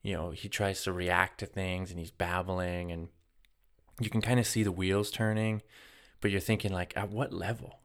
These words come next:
You know, at what level, uh, is the thought that's really going on there? Is it just, like, this sort of instinctual response to stimulus or something? I mean, they don't have language. So even if you could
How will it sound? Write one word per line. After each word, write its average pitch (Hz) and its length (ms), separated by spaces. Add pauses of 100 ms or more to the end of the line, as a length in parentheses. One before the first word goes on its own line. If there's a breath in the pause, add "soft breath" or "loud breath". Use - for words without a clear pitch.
(280)
You 101 80
know, 90 100
at 101 160
what 113 220
level, 107 540 (160)
uh, 87 360 (200)
is 98 220
the 87 100
thought - 460
that's - 260
really 92 160
going 87 320
on 95 220
there? 85 160
Is 87 120
it 87 80
just, - 240
like, 87 200
this 90 160
sort 90 200
of 80 120
instinctual 90 1000 (1300 soft breath)
response 101 720
to 104 160
stimulus 170 920
or 165 80
something? 165 600
I 131 40
mean, 110 140
they 104 80
don't 117 160
have 110 180
language. 101 760
So - 180
even 113 240
if 107 140
you 104 80
could 117 480